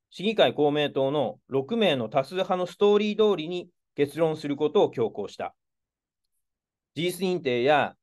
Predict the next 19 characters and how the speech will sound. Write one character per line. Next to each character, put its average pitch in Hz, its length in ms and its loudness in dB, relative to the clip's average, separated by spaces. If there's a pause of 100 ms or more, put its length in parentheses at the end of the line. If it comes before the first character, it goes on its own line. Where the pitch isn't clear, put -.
(300)
調 226 180 4
査 156 180 2
を 123 60 -2
踏 131 100 -8
ま 160 160 -2
え 139 60 -4
た 113 100 -6
結 117 260 -10
論 127 200 0
は、 127 280 2 (340)
少 208 260 4
数 208 340 -6
意 214 120 -6
見 147 280 -2
に 156 80 -2
も 160 140 0
配 170 220 2
慮 110 120 -2
し、 - 280 -12